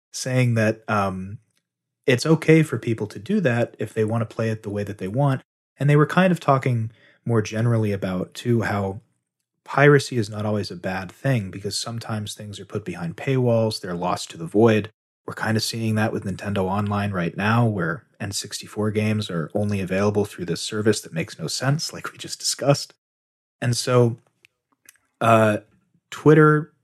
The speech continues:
backlash happened, basically wanting to, uh, quote, cancel Kotaku for this take. And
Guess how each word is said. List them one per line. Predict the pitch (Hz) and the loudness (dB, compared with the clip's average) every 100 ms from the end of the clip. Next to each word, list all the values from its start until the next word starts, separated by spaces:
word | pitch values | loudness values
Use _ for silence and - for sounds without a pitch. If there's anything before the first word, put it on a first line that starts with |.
| _ - | _ 2
backlash | 127 127 135 127 123 - - _ | 2 2 -2 -2 -2 -4 -12 _
happened, | - 120 117 143 143 - _ _ - | -2 0 0 0 0 -4 _ _ -2
basically | 107 - - 98 | -2 -2 -8 -6
wanting | 104 110 104 | -2 -2 -4
to, | 101 101 95 92 - _ _ _ _ _ _ _ | -6 -8 -6 -6 -12 _ _ _ _ _ _ _
uh, | 90 85 - _ _ | -2 -2 -4 _ _
quote, | - 113 110 | 4 4 4
cancel | - 117 120 - 113 113 | -4 -4 -4 -4 -8 -8
Kotaku | 113 104 104 104 120 117 123 - | -10 -8 -6 -4 0 0 -2 -8
for | - | -6
this | 95 95 - | -6 -4 -6
take. | - 127 170 - _ - - _ _ | -4 2 2 2 _ -20 -20 _ _
And | 123 120 117 113 | 0 4 4 0